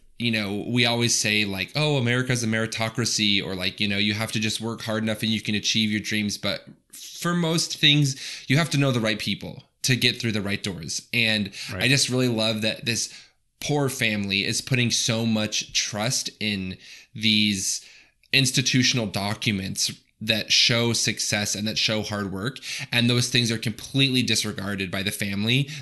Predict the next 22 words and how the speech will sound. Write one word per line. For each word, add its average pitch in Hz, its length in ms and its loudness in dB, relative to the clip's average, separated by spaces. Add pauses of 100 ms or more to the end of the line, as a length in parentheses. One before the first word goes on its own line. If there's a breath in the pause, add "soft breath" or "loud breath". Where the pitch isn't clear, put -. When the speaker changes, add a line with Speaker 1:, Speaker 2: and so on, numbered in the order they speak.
Speaker 1:
Th-, 123 160 -4
they, 117 240 4
they 113 160 2
couldn't 117 240 0
Speaker 2:
Right. - 60 -8
Speaker 1:
care 110 200 -2
less 101 360 0 (100)
about 98 440 -6 (220 loud breath)
what 117 160 0
school - 280 2
you 113 160 4
went 104 240 0
to, 98 460 0 (280 loud breath)
what 110 240 0
your 110 200 0
grades 107 460 0
were, 101 160 -2
what 101 160 -2
your 101 120 -2
background 101 480 -4
is. 98 160 -2
Like, 104 120 -4